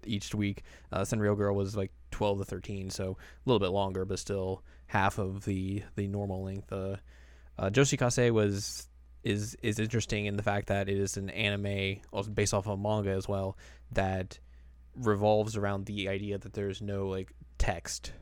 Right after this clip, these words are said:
there's no speaking in it, and it's all just, you know, how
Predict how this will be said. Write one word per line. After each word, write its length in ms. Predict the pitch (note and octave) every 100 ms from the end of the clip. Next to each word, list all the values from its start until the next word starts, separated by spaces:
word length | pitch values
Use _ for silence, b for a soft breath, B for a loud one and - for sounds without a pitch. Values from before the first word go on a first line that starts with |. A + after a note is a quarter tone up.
| -
there's 160 | G#2
no 100 | G#2
speaking 500 | G2 - G#2+ - F#2
in 100 | F2+
it, 240 | D2 F2 - b b b b -
and 300 | G2 G2 G2
it's 180 | -
all 240 | G#2 G#2 G#2
just, 300 | G2+ G2 -
you 60 |
know, 260 | G2 G2 G2 b b b b b b - - -
how 680 | - G#2+ A2+ A2+ A2+ A2+